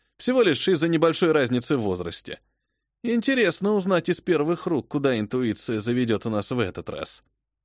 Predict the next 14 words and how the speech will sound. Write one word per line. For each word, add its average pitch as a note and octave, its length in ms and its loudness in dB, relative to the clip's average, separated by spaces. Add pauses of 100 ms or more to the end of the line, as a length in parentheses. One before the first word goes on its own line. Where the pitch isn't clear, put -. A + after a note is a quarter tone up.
Улыбнулся A#2 500 0
Толин. F#2 360 -2 (720)
Этому F#3 400 2
необычному E3 720 0
чувству F#2+ 580 -6 (180)
он G3+ 260 0
свято E3+ 480 -2
верил. C#3+ 600 -2 (580)
Оно G#2 300 0
множество F3 680 0
раз D3 240 0
помогало A2 560 0
в G2 60 -4
различных, G#2 840 -4